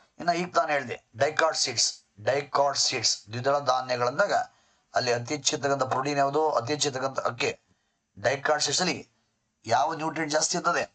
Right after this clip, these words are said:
ಪ್ರೋಟೀನ್ ಜಾಸ್ತಿ ಇರ್ತದೆ. ದ್ವಿದಳ ಧಾನ್ಯಗಳು ಅಂದಾಗ ಪ್ರೋಟೀನ್ ಅಧಿಕವಾಗಿರುತ್ತದೆ.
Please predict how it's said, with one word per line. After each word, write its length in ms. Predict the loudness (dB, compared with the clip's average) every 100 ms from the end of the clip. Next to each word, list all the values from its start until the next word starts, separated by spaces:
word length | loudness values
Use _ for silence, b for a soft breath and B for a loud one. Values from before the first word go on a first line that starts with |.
| _ -2
ಪ್ರೋಟೀನ್ 480 | -2 0 -2 0
ಜಾಸ್ತಿ 360 | 0 0 0 -6
ಇರ್ತದೆ. 460 | -8 -4 -2 -2 -4 -6 -8 -12 _ _ _ _ _ _ _
ದ್ವಿದಳ 420 | -6 0 2 2
ಧಾನ್ಯಗಳು 640 | 2 2 2 0 0 2 2
ಅಂದಾಗ 360 | 2 2 2 0 0 -6 b b b b b _ -4
ಪ್ರೋಟೀನ್ 440 | -2 0 -2 -2 -6 _ 0
ಅಧಿಕವಾಗಿರುತ್ತದೆ. 1300 | 0 -2 0 2 2 2 0 -2 -4 -2 -2 0